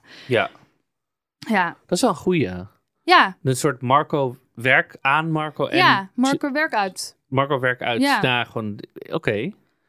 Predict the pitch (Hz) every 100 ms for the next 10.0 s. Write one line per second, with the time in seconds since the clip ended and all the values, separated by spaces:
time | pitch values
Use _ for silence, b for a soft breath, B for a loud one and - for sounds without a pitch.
0 | _ _ _ 185 277 214 160 135 120 117
1 | 101 - - 123 113 117 - 185 339 359
2 | 381 427 370 349 370 262 277 - 262 302
3 | - - - 233 240 220 - 247 233 262
4 | 262 247 285 214 339 349 254 262 226 -
5 | 220 226 220 226 214 240 226 214 214 214
6 | 196 196 262 - 208 196 196 254 269 277
7 | 262 285 285 240 302 302 277 269 254 254
8 | 277 - 320 247 208 269 302 381 247 359
9 | 392 294 - 214 - 226 269 302 302 311